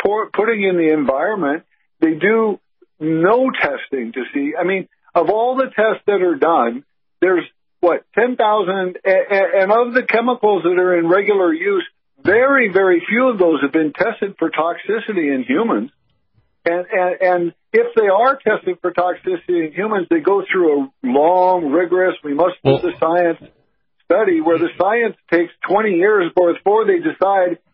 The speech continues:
Speaker 1: "Ah, yeah, you know what? We decided that stuff is bad for you."
Speaker 2: Well, let me give a,
Speaker 1: So
Speaker 2: a short list of what I would recommend. I'm gonna soon expect to get through Paul Gosar, a direct contact with Trump. And if I got, say, thirty minutes with him,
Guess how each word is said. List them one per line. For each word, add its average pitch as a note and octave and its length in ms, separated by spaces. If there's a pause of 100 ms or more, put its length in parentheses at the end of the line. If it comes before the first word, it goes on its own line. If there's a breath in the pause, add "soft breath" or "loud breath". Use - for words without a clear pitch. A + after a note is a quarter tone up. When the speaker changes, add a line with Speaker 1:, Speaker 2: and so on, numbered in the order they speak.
(340)
Speaker 1:
"Ah, A#3+ 200
yeah, A#3+ 320
you G3+ 160
know G#3 100
what? G#3+ 240
We A#3 100
decided A#3 520
that A#3 160 (100)
stuff B3+ 240
is D4 320
bad A2+ 320
for F2 220
you." D2 140 (300)
Speaker 2:
Well, C3 200
let F#3 120
me G#3+ 80
give F#3 120
a, D#3 120
Speaker 1:
So C3 100
Speaker 2:
a C3 160
short D3+ 260
list C#3 200
of A#2+ 120
what B2+ 120
I B2+ 60
would A2+ 160
recommend. A#2+ 480
I'm G#2 240
gonna G#2+ 220
soon D3 260
expect - 600
to - 60
get G2+ 300
through G#2 200
Paul A2 280
Gosar, G#2 560 (380 soft breath)
a G#2 100
direct C3 240
contact A2 460
with F2 100
Trump. F2 200
And E2+ 80
if F2 60
I A2 120
got, A#2 140
say, G2+ 280
thirty C3+ 220
minutes A2 280
with F2 120
him, F2 160